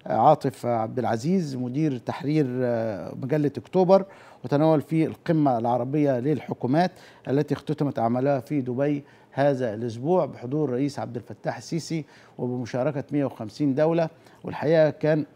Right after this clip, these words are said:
والحقيقة كمان يعني القمة دي كانت مهمة جدًا، واتعرض فيها الحقيقة يعني الرئيس السيسي اتكلم فيها بشكل كبير جدًا.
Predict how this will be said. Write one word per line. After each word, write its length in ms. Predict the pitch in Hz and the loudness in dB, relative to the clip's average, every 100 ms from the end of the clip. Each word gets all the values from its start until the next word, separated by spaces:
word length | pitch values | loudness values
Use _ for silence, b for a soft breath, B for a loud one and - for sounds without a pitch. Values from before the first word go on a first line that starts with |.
| _ b b b b b b b _ _ _ | _ b b b b b b b _ _ _
والحقيقة 600 | - 143 147 139 - 160 | -2 2 2 2 2 2
كمان 680 | 160 143 151 156 165 175 165 | 4 2 2 2 2 2 2
يعني 260 | 143 139 139 | 2 2 0
القمة 580 | 127 120 104 - 160 147 | -2 -6 -6 -2 0 2
دي 120 | 156 | 0
كانت 360 | 165 160 - | 2 2 0
مهمة 320 | 135 147 160 135 | 0 2 2 2
جدًا، 440 | 160 143 160 139 - _ _ _ _ _ _ _ - B B - | 0 2 2 2 -4 _ _ _ _ _ _ _ -20 B B -2
واتعرض 800 | 147 165 156 151 120 131 185 160 | 4 4 4 2 4 6 6 4
فيها 300 | - 180 156 | 2 4 4
الحقيقة 500 | 123 - 165 156 123 117 131 | 2 2 4 6 4 0 0
يعني 460 | 131 131 127 120 107 B B | 0 0 0 -4 -8 B B
الرئيس 200 | 127 165 | 0 0
السيسي 240 | - 170 139 | 0 -4 -4
اتكلم 300 | - 165 143 | 2 2 4
فيها 200 | 160 147 | 2 0
بشكل 360 | - 165 135 | 0 -2 -2
كبير 220 | 120 165 | 0 0
جدًا. 320 | 151 180 180 | 2 2 2